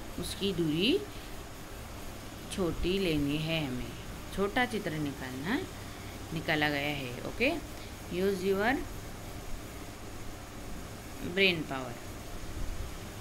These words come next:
मतलब थोड़ा सा समझ लेना है आपको।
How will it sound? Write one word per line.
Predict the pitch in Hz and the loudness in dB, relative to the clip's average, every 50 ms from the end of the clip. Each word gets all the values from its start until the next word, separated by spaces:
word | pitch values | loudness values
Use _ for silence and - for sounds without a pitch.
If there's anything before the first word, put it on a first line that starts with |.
| - 165 | -4 -4
मतलब | 160 - 165 185 202 196 - 196 | -2 0 2 2 2 2 2 4
थोड़ा | 185 165 165 165 | 6 6 6 6
सा | - - 202 220 | 4 2 2 0
समझ | 214 - - 220 208 196 170 | 0 0 0 0 2 2 0
लेना | 151 156 151 143 143 139 | 0 0 0 0 0 0
है | 139 139 143 139 139 | 0 0 0 0 0
आपको। | 143 - - - - 185 196 220 | 0 -2 -4 -2 0 0 0 0